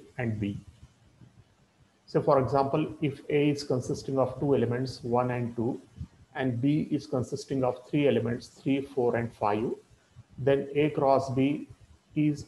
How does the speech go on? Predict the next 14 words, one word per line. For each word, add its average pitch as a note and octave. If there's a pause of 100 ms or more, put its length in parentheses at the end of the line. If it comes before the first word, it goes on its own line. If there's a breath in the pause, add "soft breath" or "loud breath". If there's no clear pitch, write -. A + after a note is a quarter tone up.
a C3+
set C#3+
of -
ordered C3
pairs A2+
such A#2
as B2
one A#2+
three, C3+
one A#2 (140)
four, C3 (160)
one A2 (120)
five, B2 (220)
two A#2+